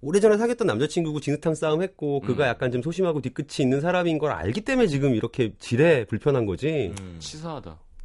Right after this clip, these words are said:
Speaker 1: <laughs>
Speaker 2: 치사해.
Speaker 1: 그래, 그러니까.
Speaker 2: 어.
Speaker 1: 그렇긴
Speaker 2: 나만
Speaker 1: 한-
Speaker 2: 마음의 준비해둬요?
Speaker 1: 아,
Speaker 2: 나만?
Speaker 1: 그래, 그래, 그렇게 하면 되겠네.
Speaker 2: 우리
Speaker 1: 아침에
Speaker 2: 팀, 우리, 우리 팀 전체 얘기하시는 거죠?
Speaker 1: 음. 아침에
Speaker 2: 나만
Speaker 1: 출-,
Speaker 2: 더 괴롭힐 거예요? 어.
Speaker 1: 아침에
Speaker 3: 음.
Speaker 1: 출근할 때마다 얘기해.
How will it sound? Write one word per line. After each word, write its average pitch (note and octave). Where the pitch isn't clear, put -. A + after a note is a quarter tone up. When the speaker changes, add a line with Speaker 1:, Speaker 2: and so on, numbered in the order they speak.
Speaker 1:
<laughs> C3+
Speaker 2:
치사해. A#2+
Speaker 1:
그래, B2
그러니까. A2
Speaker 2:
어. E2
Speaker 1:
그렇긴 B2+
Speaker 2:
나만 D#3+
Speaker 1:
한- F3
Speaker 2:
마음의 B2
준비해둬요? A#2
Speaker 1:
아, F2+
Speaker 2:
나만? C3+
Speaker 1:
그래, -
그래, G3
그렇게 -
하면 F#3
되겠네. F#2+
Speaker 2:
우리 C#3
Speaker 1:
아침에 A#3
Speaker 2:
팀, F3+
우리, F3+
우리 G#3+
팀 A#3+
전체 D#3+
얘기하시는 D3
거죠? C3+
Speaker 1:
음. F2
아침에 A#2+
Speaker 2:
나만 G3+
Speaker 1:
출-, F#3
Speaker 2:
더 D#3
괴롭힐 D3
거예요? C#3
어. F2+
Speaker 1:
아침에 G2+
Speaker 3:
음. -
Speaker 1:
출근할 B3
때마다 D#3+
얘기해. F2+